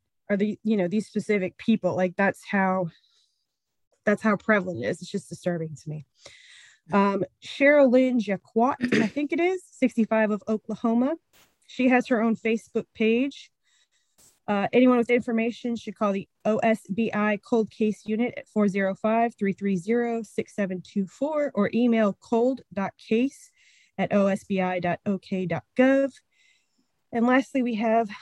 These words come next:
Monica Bercier Wicker of North Dakota. There is a Justice, the number four, Monica page on Facebook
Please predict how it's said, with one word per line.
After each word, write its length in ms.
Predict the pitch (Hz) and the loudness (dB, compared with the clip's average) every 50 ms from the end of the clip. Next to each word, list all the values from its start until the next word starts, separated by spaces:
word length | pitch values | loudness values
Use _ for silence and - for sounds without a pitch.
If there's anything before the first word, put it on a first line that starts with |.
| - - | -6 -4
Monica 580 | 220 220 214 226 240 262 277 - - 269 247 233 | -2 0 0 0 -2 -2 -4 -4 -4 -4 -4 -4
Bercier 560 | 185 214 214 226 214 - - 240 233 214 208 185 180 190 | -4 -4 -4 -4 -4 -6 -6 -4 -2 -2 -2 -4 -4 -6
Wicker 380 | 208 226 - - 285 294 294 | -6 -6 -6 -6 -8 -6 -4
of 200 | 269 208 180 190 | -6 -6 -6 -4
North 300 | 196 190 185 185 - - | -4 -2 -2 -2 -4 -6
Dakota. 580 | - 175 - - - 226 220 214 226 247 269 269 - _ _ _ _ - | -12 -14 -14 -6 -4 -2 -2 0 0 -2 -4 -6 -8 _ _ _ _ -6
There 100 | 202 190 | -4 -4
is 160 | 147 196 - - | -4 -4 -4 -4
a 160 | 202 202 190 | -4 -4 -2
Justice, 600 | - - 208 226 - - - 247 247 226 - - _ | -2 0 -2 -2 -2 -2 -2 0 0 0 -2 -6 _
the 60 | - | -2
number 260 | 196 196 190 175 180 180 | 0 0 0 0 -2 -4
four, 460 | - - 220 208 202 202 214 233 - _ - - _ _ _ _ - | -6 -4 -4 -2 -2 -2 -2 -4 -6 _ -18 -20 _ _ _ _ 0
Monica 360 | 208 208 220 233 233 - 226 | 2 4 4 2 2 0 -4
page 480 | - - 233 226 233 247 254 - - - - | 0 2 2 2 2 0 -2 -6 -10 -10 -6
on 180 | 202 202 214 | -4 -4 -2
Facebook 520 | 202 233 233 240 - - - 294 285 285 | 0 0 0 0 -2 -4 -2 -2 -2 -2